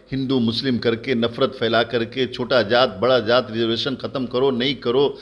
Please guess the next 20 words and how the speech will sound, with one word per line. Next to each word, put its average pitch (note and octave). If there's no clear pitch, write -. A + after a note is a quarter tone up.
ये A#2
बैकवर्ड B2
है, B2+
ये B2+
दलित A2+
है, B2+
इसको B2
छू-, B2
इसको A#2+
मंदिर B2
में B2+
मत B2
जाने A#2
दो, C3+
इसको B2+
मंदिर B2
कमेटी C3
में C#3
मत B2
रखो, C3+